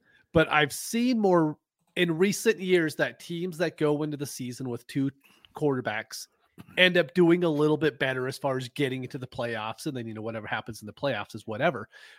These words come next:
But I do see their, their win rate a little bit higher than people with three quarterbacks, right?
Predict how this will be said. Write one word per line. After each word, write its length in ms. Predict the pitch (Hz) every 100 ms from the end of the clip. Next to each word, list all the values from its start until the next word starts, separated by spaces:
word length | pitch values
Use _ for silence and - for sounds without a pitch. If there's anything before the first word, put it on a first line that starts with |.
| _
But 140 | 180
I 220 | 170 160 -
do 300 | 185 202 220
see 320 | - 185 170
their, 420 | 147 147 143 135 131
their 240 | 160 139 135
win 280 | 139 165 180
rate 260 | 151 151
a 40 | 135
little 220 | 135 147
bit 160 | 143 110
higher 420 | - 165 143 143
than 100 | 131
people 280 | 143 135 123
with 120 | 117
three 200 | 123 110
quarterbacks, 580 | - 120 98 95 - -
right? 240 | 113 180